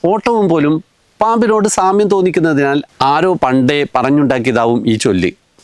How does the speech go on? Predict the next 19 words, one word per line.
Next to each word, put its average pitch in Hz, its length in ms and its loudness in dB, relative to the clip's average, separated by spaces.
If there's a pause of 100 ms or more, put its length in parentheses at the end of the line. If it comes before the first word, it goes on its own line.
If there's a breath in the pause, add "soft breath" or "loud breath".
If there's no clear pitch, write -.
ഇത്തരം 247 320 0
തെറ്റായ 226 420 0
പഴഞ്ചൊല്ലുകൾക്ക് 226 720 0 (120)
ഒരു 202 160 2
അടിവരയിടാൻ 214 600 0
വേണ്ടിയിട്ട് 147 320 0 (120)
പഴഞ്ചൊല്ലിൽ 180 480 0 (100)
പതിരില്ല 226 400 0 (200)
എന്നൊരു 214 320 0 (100)
പഴഞ്ചൊല്ലും 180 500 0
കൂടി 156 220 0 (320)
പണ്ടുള്ളവർ 208 500 0
ഉണ്ടാക്കിയിട്ടുമുണ്ട്. 165 680 0 (560 loud breath)
എന്നാൽ 139 240 0 (680)
ഈ - 20 2 (120)
പഴഞ്ചൊല്ല് 127 420 0 (140)
എന്തായാലും 123 460 0
ഒരു 120 60 0 (100)
പതിര് 117 260 0